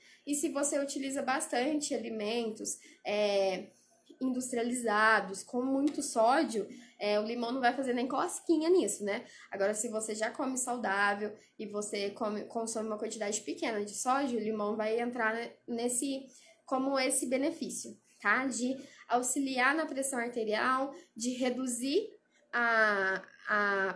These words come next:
provocação que o sódio faz no seu organismo. É, então,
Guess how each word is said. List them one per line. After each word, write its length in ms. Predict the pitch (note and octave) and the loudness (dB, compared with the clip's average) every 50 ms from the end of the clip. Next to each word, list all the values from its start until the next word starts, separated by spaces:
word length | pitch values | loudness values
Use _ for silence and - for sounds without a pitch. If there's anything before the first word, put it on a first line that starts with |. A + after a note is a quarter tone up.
| - | -4
provocação 800 | - A#3+ A#3 A#3 B3 A#3+ A#3+ - C4 A#3+ A#3+ - - C#4+ D#4 F4 | -2 -2 0 0 0 -4 -2 0 -2 0 0 0 0 2 0 0
que 100 | E4+ D#4 | 0 -2
o 40 | C#4+ | -2
sódio 380 | - - B3+ A3+ A#3 A#3 B3+ B3 | -2 0 0 0 0 -2 -6 -6
faz 260 | B3 A#3 A3 A#3+ A#3+ | -4 -4 -2 -2 -2
no 100 | A#3+ A3+ | -2 -2
seu 180 | - - B3 A3+ | -4 -4 -4 -4
organismo. 720 | A3+ A#3+ A#3 A#3+ A#3 A#3+ G3 F3+ G3 G3+ G3+ F#3+ G3+ - - _ _ _ _ _ _ _ _ _ _ _ _ _ _ _ - | -4 -2 -2 0 0 2 0 0 -2 -2 -6 -6 -8 -10 -16 _ _ _ _ _ _ _ _ _ _ _ _ _ _ _ -4
É, 420 | A3 G#3+ G3+ G3+ G3 G3 F#3 F#3+ - - - - - _ - | -2 0 2 2 2 2 0 -2 -6 -12 -20 -20 -20 _ -8
então, 480 | A3+ A3+ G#3+ C4 B3+ C4 C#4+ - - | -8 -4 2 4 6 6 6 2 -2